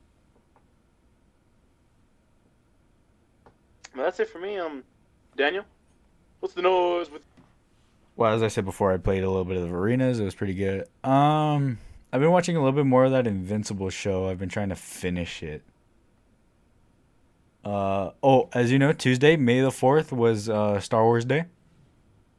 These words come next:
Speaker 1: Oh, yeah, that's right.
Speaker 2: So that day, I watched, uh, Revenge of the Sith. It's my favorite Star Wars movie. And, uh, it's good.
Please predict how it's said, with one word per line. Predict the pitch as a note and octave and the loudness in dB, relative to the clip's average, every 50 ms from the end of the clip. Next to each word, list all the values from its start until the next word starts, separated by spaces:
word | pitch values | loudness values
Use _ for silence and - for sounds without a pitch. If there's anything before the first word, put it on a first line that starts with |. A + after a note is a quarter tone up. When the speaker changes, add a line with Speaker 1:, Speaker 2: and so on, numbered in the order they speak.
| _ _ _ _ _ _ _ _ - | _ _ _ _ _ _ _ _ -20
Speaker 1:
Oh, | D#3+ E3+ F#3+ | -18 -16 -14
yeah, | A3+ A#3+ C4 C#4+ D4 D#4 D#4 C#4+ | -12 -10 -8 -8 -8 -8 -6 -6
that's | B3 A3+ G3+ - - | -6 -6 -8 -10 -14
right. | C4 C#4+ E4 E4+ E4+ D4+ F#3+ B2 G2+ | -16 -14 -14 -14 -14 -14 -14 -12 -12
Speaker 2:
So | - - A#2+ A2 G#2 G2+ | -8 -4 -2 0 0 2
that | G#2+ B2+ D3+ F3 C#3+ | 2 2 2 2 2
day, | A#2+ A2 A2 A2+ A2+ A#2+ | 2 2 2 2 2 2
I | G#2 E2 G2+ G#2 | 2 2 2 2
watched, | G2+ F#2+ G2+ G#2 G#2 G2+ - - - | 2 2 2 2 2 0 -2 -6 -2
uh, | A#2 G#2+ G2 | 0 0 2
Revenge | F#2+ G2 F#2 G2 G#2 G#2+ A2+ | 2 0 0 0 0 0 0
of | C3 C3+ | -2 -4
the | C#3 | -6
Sith. | - - A2+ A2+ C#3 D3 - - _ _ _ _ _ | -4 -2 -2 -2 -2 -2 -6 -14 _ _ _ _ _
It's | _ _ | _ _
my | - A2+ | -8 -6
favorite | - - G#2 G#2+ A#2 - | -4 -4 -2 -4 -4 -4
Star | - A2 G#2 | -4 -2 -2
Wars | G2 F#2+ G2 | -2 -2 -4
movie. | G#2+ G#2 G#2 A#2 A2+ - _ _ _ _ _ _ _ _ _ _ _ _ _ _ _ _ _ _ _ _ _ _ _ _ _ _ _ _ _ _ _ _ _ _ _ _ _ _ _ - | -6 -6 -8 -8 -10 -14 _ _ _ _ _ _ _ _ _ _ _ _ _ _ _ _ _ _ _ _ _ _ _ _ _ _ _ _ _ _ _ _ _ _ _ _ _ _ _ -6
And, | F#2+ F2+ F2+ F2+ F2+ F2 | -4 -2 -2 -2 -2 -2
uh, | F2 F2 E2+ E2+ E2+ D#2 - - - _ _ | -2 -2 -2 -2 -4 -6 -10 -16 -20 _ _
it's | - G#2+ | -18 -8
good. | G2+ A#2+ C#3 F3 C3+ G2 | -2 0 0 0 0 -4